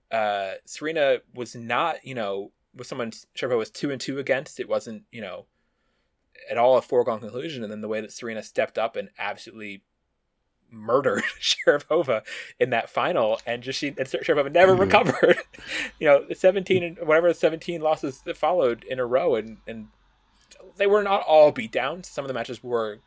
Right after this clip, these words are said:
Speaker 1: competitive for sure in the seventeen or whatever in a row, but it just re-, that match was a, an absolute shockwave through the system, and how Serena started that match, especially going up five love or something in the first set very quickly. It was, uh,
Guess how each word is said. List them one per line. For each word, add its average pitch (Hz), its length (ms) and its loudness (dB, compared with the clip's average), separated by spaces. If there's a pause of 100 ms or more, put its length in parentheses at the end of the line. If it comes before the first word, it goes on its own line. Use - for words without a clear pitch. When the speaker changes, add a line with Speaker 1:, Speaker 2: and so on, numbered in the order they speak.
(120)
Speaker 1:
competitive 113 440 -8
for - 140 -6
sure 131 320 -8
in 127 220 -12
the 113 60 -16
seventeen 110 420 -10
or 113 60 -14
whatever 117 320 -6
in 123 80 -10
a 107 60 -12
row, 113 240 -6 (540)
but 107 240 2
it 113 240 -6
just 110 240 -12 (100)
re-, 117 120 -4
that 113 300 -2
match 107 280 -8
was 101 180 -12
a, 98 200 -6 (200)
an 117 80 -8
absolute 101 380 -8 (120)
shockwave 98 500 -6
through - 120 -20
the - 60 -20
system, - 400 -20
and 98 160 -20
how 98 200 -12 (200)
Serena 104 240 -10
started 107 320 -2
that - 100 -6
match, 98 200 -14
especially 98 380 -10
going 95 280 -10
up - 180 -14 (600)
five 104 320 -2
love 92 200 -6
or 98 60 -14
something - 380 -20
in 92 100 -20
the - 60 -20
first - 260 -14
set - 220 -14
very 52 160 -12
quickly. - 360 -18
It 53 80 -16
was, - 220 -18
uh, 50 220 -14